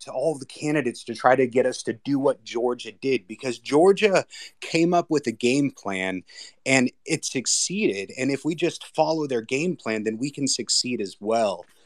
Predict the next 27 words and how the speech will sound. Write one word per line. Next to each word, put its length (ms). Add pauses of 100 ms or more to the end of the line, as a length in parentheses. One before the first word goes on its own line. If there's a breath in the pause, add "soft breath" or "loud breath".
(140)
Where 440 (480)
what 280
they 140
did 280
was 400 (320)
they 200
were 200
able 280
to 140
get 440 (640)
just 300 (120)
giant 760
events 380
put 260
together 480
by 160
having 440
all 140
the 120
candidates 640
show 360
up, 160 (120)
by, 300 (440 soft breath)
you 120
know, 80
working 500
together 540